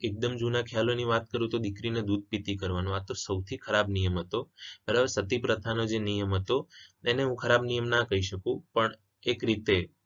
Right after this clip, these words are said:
એ અંધશ્રદ્ધા હતી, એવું હું કહી શકું. તો આવા અંધશ્રદ્ધાને લગતા જે નિયમો હતા, બરાબર? વિધવા સ્ત્રીને કાલકોઠરીમાં પૂરી રાખવાની ને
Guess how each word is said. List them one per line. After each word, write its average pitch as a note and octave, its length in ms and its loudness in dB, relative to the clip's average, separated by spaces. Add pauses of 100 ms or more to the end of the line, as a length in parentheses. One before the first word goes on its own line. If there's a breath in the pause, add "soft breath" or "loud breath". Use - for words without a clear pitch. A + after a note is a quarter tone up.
(280)
એ A#2+ 80 0
અંધશ્રદ્ધા B2 680 2
હતી, F#2 320 -2
એવું B2+ 240 4
હું A#2+ 140 0
કહી G2 180 4
શકું. F#2+ 400 -2 (280 loud breath)
તો D3 80 2
આવા D#3 200 6
અંધશ્રદ્ધાને C#3 680 2
લગતા A#2+ 380 0
જે A2+ 240 2
નિયમો G2+ 440 0
હતા, F2 280 -4 (340 loud breath)
બરાબર? C3 280 4
વિધવા A2+ 340 6
સ્ત્રીને A#2+ 440 -2
કાલકોઠરીમાં A2+ 720 0
પૂરી G#2+ 260 0
રાખવાની G2+ 560 -2
ને G#2 300 -2